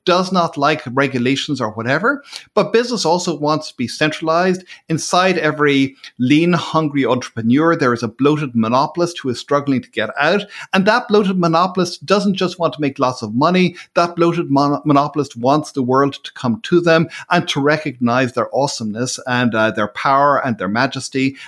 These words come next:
And I think that that is a, uh, you know, that is one of the fundamental driving forces that I think help explain why it is, uh, again, getting back to Binance, why,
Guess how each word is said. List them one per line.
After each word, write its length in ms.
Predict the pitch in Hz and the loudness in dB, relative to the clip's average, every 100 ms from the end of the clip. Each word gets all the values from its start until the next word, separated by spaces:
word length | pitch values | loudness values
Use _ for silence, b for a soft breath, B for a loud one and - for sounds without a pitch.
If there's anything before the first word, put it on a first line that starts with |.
| B | B
And 160 | 165 | 2
I 60 | 151 | 2
think 280 | 151 180 175 | 2 -2 0
that 200 | 139 - | -2 0
that 340 | 131 143 147 - | 0 2 0 0
is 380 | 131 139 135 - | 2 2 0 -2
a, 380 | 135 139 139 131 | 0 2 2 2
uh, 300 | 131 135 - B - | 2 0 0 B -2
you 100 | 143 | 0
know, 60 | |
that 180 | 156 160 | 2 0
is 120 | 139 | -2
one 180 | 135 160 | 0 0
of 100 | 139 | 0
the 100 | 143 - - | -4 -4 0
fundamental 1300 | 170 156 135 131 139 160 156 - - 131 123 127 135 b b 123 | 0 0 0 2 2 0 -4 -10 -4 -2 -2 -4 -6 b b -6
driving 460 | 120 147 185 185 - | 0 2 2 0 0
forces 480 | 131 123 - 151 | 0 0 0 -4
that 120 | 151 143 | -2 0
I 80 | |
think 280 | 139 156 139 B | 0 0 -2 B
help 340 | - 190 196 175 | -2 -2 0 -2
explain 600 | 147 - - 147 170 160 - | -2 -8 -2 0 0 -2 2
why 140 | 147 | 2
it 100 | 139 | 4
is, 240 | 143 143 | 2 2
uh, 80 | 143 - 135 | -2 -2 -6
again, 360 | 123 139 147 | 0 2 2
getting 220 | 135 135 | 2 0
back 220 | 127 135 - | 0 -2 -2
to 80 | |
Binance, 600 | 110 117 135 127 131 - - | -2 0 2 0 -2 -4 -2
why, 340 | 131 139 147 | 2 2 2